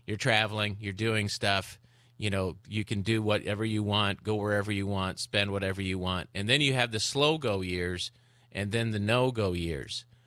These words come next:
And so the go-go years are termed as lasting until mid to late seventies, the slow-go years, another ten years, and the no-go years, another five to ten years after that.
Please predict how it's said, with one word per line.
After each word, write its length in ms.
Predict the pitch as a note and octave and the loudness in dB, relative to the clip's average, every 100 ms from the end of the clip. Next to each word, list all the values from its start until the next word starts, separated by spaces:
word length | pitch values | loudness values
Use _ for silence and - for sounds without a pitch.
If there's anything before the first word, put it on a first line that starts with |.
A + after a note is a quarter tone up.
| _ _ - | _ _ -4
And 140 | B2 | -2
so 280 | - D3 C3+ - | 2 2 2 0
the 140 | C3+ | -2
go-go 520 | C3 D#3+ G#3 G#3 D3 | 4 4 4 4 2
years 440 | C3 A#2+ B2 B2 B2 | 4 4 4 2 2
are 200 | A2+ G#2+ | 0 -2
termed 480 | - D#3 C#3+ C#3+ C3 - | -4 0 0 0 -4 0
as 480 | A2+ A2+ A2+ - - _ - | 2 4 2 -2 -6 _ -8
lasting 640 | G#2+ A2 C#3 D3+ - C3+ | 2 4 4 2 0 0
until 440 | B2+ G#2+ C#3 B2 A#2+ | 0 0 2 2 2
mid 320 | A#2 B2+ C3+ | 4 4 4
to 120 | C3 | 0
late 300 | A#2 A2+ G#2 | 2 2 2
seventies, 840 | - A#2+ B2+ B2 B2+ B2+ B2+ - - _ _ _ _ - | 2 2 2 2 2 2 0 -4 -12 _ _ _ _ -6
the 180 | G#2 G2+ | 0 0
slow-go 500 | - B2+ C3 C3 B2+ | 0 2 2 4 2
years, 440 | A#2+ A#2 A#2+ A#2+ A2 | 2 2 2 2 0
another 320 | G#2 A2+ G#2+ | 0 0 -2
ten 340 | - B2 G2+ | -2 0 0
years, 640 | G#2+ A2 G#2+ G#2 G#2 - - | 2 2 2 0 0 -2 -4
and 160 | G2 | -4
the 80 | G2 | -2
no-go 460 | G2 G#2 A2 G#2+ G#2 | 0 2 2 0 0
years, 480 | G2+ G2+ G2+ G2+ F#2+ | 0 0 0 -2 -2
another 400 | F#2 G2 F#2+ F#2 | -2 0 0 -2
five 460 | - F2 F#2+ G2 | 0 2 4 0
to 80 | G2+ | -4
ten 320 | - A2 F#2+ | -4 -2 -2
years 400 | F#2+ F#2 F2 E2+ - | 0 -2 -2 -4 -2
after 400 | E2+ F2+ - F#2 | 0 0 -4 -4
that. 380 | E2 E2+ D#2+ | 0 0 -2